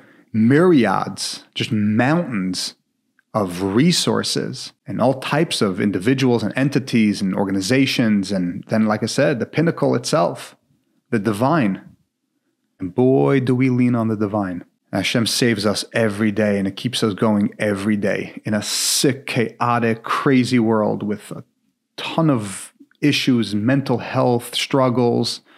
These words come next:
chaos, war, fighting, all of it. Somehow you put on the tallis,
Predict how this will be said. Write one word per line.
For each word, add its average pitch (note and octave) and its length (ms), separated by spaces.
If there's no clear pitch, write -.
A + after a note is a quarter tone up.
chaos, B2+ 640
war, B2 560
fighting, A#2+ 960
all F#3+ 300
of B2 100
it. G#2 220
Somehow A#2+ 800
you - 80
put - 160
on A#2+ 100
the A2+ 80
tallis, A#2+ 760